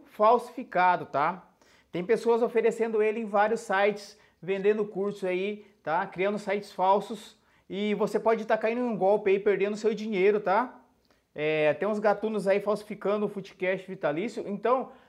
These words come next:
é importante que você preste atenção aonde você vai adquirir o Footcash Vitalício. Essa é a página oficial do Footcash, onde eu comprei o meu. Eu vou deixar aqui embaixo na descrição desse vídeo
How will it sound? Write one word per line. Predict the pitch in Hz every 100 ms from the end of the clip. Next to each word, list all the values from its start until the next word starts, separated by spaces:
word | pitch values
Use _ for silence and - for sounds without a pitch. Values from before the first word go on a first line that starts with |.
| _
é | 180
importante | 220 240 240 262 254
que | 262
você | 247 247
preste | 247 247
atenção | - 247 - 233 254 240 - -
aonde | 185 208 240 285 254
você | 247 247 240
vai | 240 247
adquirir | 233 214 214 208 226 262 247 - _ _ _
o | 185 226
Footcash | 233 - 226 262 - - 220 240
Vitalício. | 240 202 226 240 214 233 - - - _ _ _
Essa | - 170 277 -
é | 240
a |
página | 208 226 233 226
oficial | 220 240 - 214 202 214 202 190 - -
do | 165 220
Footcash, | 226 - - 160 170 196 -
onde | 185 196
eu |
comprei | 220 214 - 208 240
o |
meu. | 190 156 190
Eu | 214
vou | 190 226
deixar | 247 240
aqui | 233 240
embaixo | 214 180 165 160
na | 170
descrição | 170 175 - 175 - 196
desse | 214 214 202
vídeo | 165 190 135 123